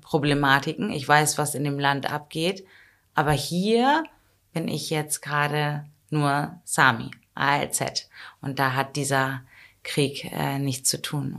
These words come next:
Und wenn die Menschen dann trotzdem zu mir kommen, dann ist es auf jeden Fall schon schön. Und es ist auch schön, wenn ich dann irgendwie in einem anderen Stadtteil, äh, darauf angesprochen werde, „Du hilfst doch Menschen in Teneva, oder?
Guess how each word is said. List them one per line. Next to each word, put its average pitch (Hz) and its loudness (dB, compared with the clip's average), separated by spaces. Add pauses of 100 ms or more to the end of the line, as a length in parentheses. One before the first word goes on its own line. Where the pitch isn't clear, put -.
Und 135 -6
wenn 156 2
die 143 0
Menschen 147 2
dann 135 -2
trotzdem 170 0
zu 135 -2
mir 135 -6
kommen, 143 -8 (500)
dann 143 -4
ist - -2
es - -4
auf 170 -6
jeden 151 -6
Fall 147 -2 (480)
schon 147 0
schön. 160 4
Und 185 0
es 151 0
ist - 4
auch 175 4
schön, 180 4
wenn 175 4
ich 165 -2
dann 160 0
irgendwie 165 0
in 160 2
einem 147 2
anderen 180 6
Stadtteil, 156 0 (440)
äh, 156 4
darauf 151 4
angesprochen 156 2
werde, 156 -2 (520)
„Du 175 -6
hilfst 175 2
doch 135 -4
Menschen 143 -2
in 170 -2
Teneva, 185 0
oder? 240 0